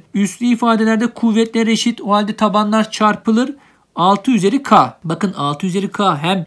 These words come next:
yüz sekiz A çarpı B'ye eşit hem de A artı B'ye eşit. Yüz sekiz tane A çarpı B eşittir A artı B'dir. Eşitliğin her iki tarafını arkadaşlar gelin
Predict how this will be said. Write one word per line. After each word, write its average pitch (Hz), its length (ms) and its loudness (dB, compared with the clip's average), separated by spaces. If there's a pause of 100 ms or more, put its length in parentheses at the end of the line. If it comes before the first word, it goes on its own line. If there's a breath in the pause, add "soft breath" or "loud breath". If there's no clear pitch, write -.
(120)
yüz 156 160 -4
sekiz 185 420 -2 (100)
A 175 240 -2
çarpı 185 420 -4
B'ye 151 260 0
eşit 262 320 -4
hem 196 240 -2
de 262 260 -4
A 170 400 2
artı 170 260 -4
B'ye 190 260 2
eşit. - 280 -6
Yüz 156 200 -8
sekiz 190 360 -6
tane 156 280 -6
A 160 320 -8
çarpı 196 420 -6
B 185 80 0
eşittir 180 600 -6 (760 soft breath)
A 175 340 2
artı 180 400 -4
B'dir. 160 340 -2 (220)
Eşitliğin 262 480 -2
her 190 160 -2
iki 269 220 -2
tarafını 147 440 -6
arkadaşlar 170 540 -4
gelin 190 380 -2